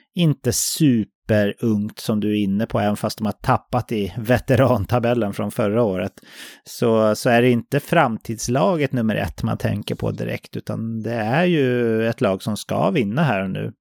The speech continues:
Förra säsongen blev ju ett stort, eh, misslyckande. Det började ju med att man var på en lång bortaturné och sen fick man covid-problem och sen kom man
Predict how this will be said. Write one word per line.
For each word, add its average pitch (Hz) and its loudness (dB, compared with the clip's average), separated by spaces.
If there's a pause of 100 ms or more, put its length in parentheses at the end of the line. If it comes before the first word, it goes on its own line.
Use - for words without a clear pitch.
(640)
Förra 135 2
säsongen 139 -2
blev 123 4
ju 110 2
ett - -4
stort, - -4
eh, 101 -2
misslyckande. 123 -2 (400)
Det 120 -4
började 110 2
ju 123 4
med 117 0
att 110 -6
man 107 -2
var 107 -2
på - -2
en 104 0
lång 107 2
bortaturné 151 -2
och 190 0
sen 175 -2
fick 170 -2
man 165 -2
covid-problem 131 2
och 123 -2
sen 123 0
kom 120 0
man 117 -2